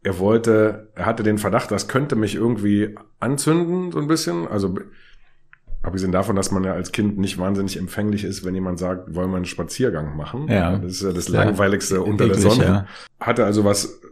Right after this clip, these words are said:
Speaker 1: eine andere Aktivität vorgeschlagen, äh, und vielleicht hatte er die kleine Hoffnung, er hat dann seine Ruhe, weil um diese A-R-D Sportschau-Zeit am Sonnabendabend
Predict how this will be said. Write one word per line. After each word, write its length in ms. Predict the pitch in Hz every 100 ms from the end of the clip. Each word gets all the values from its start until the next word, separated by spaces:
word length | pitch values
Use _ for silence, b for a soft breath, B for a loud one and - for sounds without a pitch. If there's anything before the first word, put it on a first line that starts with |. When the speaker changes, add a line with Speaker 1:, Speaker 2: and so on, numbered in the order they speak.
| _
Speaker 1:
eine 180 | 117 107
andere 260 | 113 170 -
Aktivität 540 | 165 165 160 151 151
vorgeschlagen, 800 | 151 147 143 120 127 139 143 143 -
äh, 60 |
und 640 | 113 - - 117 117 117 - - _ _ _ -
vielleicht 400 | 104 104 143 -
hatte 200 | 135 127
er 100 | 117
die 120 | 110
kleine 400 | 110 107 120 107
Hoffnung, 240 | 127 127
er 100 | 98
hat 160 | 110 113
dann 140 | 101
seine 260 | 98 98 98
Ruhe, 440 | 95 131 - 190 -
weil 640 | 82 90 120 113 180 - B B B B B B -
um 260 | 143 160
diese 480 | 139 123 113 110 113
A-R-D 440 | 113 120 113 101 104
Sportschau-Zeit 1400 | 101 110 143 - 87 85 - - - - - 87 92 92
am 380 | 87 87 90 - - - -
Sonnabendabend 960 | 90 87 98 92 92 95 127 110 143 -